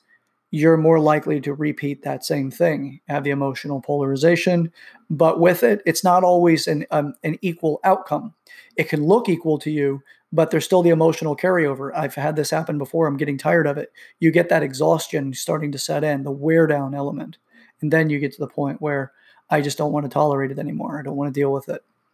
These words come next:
And then you react differently, but your reaction is more moving away from it or being hostile towards it than it is to try to rationally understand and move through it with the least amount of damage to yourself or to others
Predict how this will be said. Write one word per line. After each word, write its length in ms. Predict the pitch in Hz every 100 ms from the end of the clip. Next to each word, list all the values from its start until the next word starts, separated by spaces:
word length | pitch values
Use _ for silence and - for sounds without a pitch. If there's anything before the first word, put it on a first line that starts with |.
| _ _ _ - _ _
And 140 | 160
then 180 | 156 147
you 160 | 139 139
react 380 | 143 170 160 -
differently, 460 | 147 - 151 147
but 180 | 131 147
your 140 | 160
reaction 540 | 139 147 165 165 - 151
is 120 | 135
more 180 | 147 147
moving 280 | 147 147 143
away 240 | 147 160
from 200 | 156 165
it 160 | 151 -
or 160 | 151
being 280 | 139 147 139
hostile 420 | 131 165 160 160
towards 300 | 139 147 139
it 160 | 143 143 _ - - _
than 140 | 170
it 100 | 151
is 240 | 147 147 139
to 260 | - 151
try 220 | 139 165 156
to 100 | 139
rationally 600 | 143 151 147 185 151 143
understand 540 | 143 139 - 156 147
and 100 | 139
move 180 | 139 135
through 320 | - 180 165
it 140 | 147 - - - _
with 160 | 160
the 80 | 156
least 280 | 151 151 -
amount 260 | 156 147 139
of 100 | 131
damage 360 | 151 143 135
to 80 | -
yourself 380 | 135 - 147 -
or 60 |
to 100 | 135
others 460 | 156 160 151 143 -